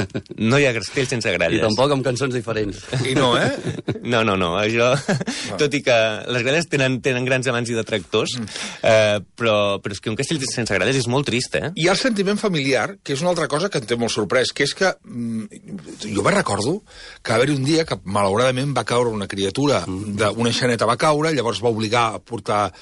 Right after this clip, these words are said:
Speaker 3: a portar l'ús del casc, cosa que em sembla molt bé, t'ho he de dir, eh, però hi ha molta gent que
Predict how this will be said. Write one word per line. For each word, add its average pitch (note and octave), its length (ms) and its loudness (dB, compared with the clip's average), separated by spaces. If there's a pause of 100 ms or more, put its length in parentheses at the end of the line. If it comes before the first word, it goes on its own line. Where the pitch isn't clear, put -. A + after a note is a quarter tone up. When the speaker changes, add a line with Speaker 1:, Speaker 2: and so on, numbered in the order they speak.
(220)
Speaker 3:
a F#2 100 -8
portar G#2+ 380 0
l'ús A2+ 220 0
del A2 140 2
casc, D3+ 340 0
cosa G#2+ 240 0
que F2 60 -4
em D#2+ 80 -6
sembla E2+ 260 -6
molt A#2+ 220 4
bé, G3 160 4
t'ho B2 100 -4
he G2 40 -2
de A2+ 100 -4
dir, A3 200 0 (520)
eh, A2 800 0 (220)
però C#3 140 2
hi B2 40 4
ha B2 60 0
molta C#3 220 0
gent F#3 300 0
que A#2+ 120 -2